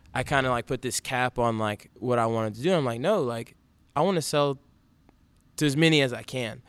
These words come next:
but that has to start somewhere." And so culturally supply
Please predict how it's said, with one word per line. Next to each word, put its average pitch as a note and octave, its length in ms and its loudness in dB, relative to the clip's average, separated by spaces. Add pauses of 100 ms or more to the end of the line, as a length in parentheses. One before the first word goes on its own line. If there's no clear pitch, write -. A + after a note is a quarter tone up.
(140)
but C#3 100 -2
that C#3 80 4
has C3 160 0
to A#2+ 80 -8
start - 320 -4
somewhere." A2+ 560 -8 (400)
And B2+ 200 0
so A2+ 600 -2 (840)
culturally A#2+ 320 -4
supply D3 380 -4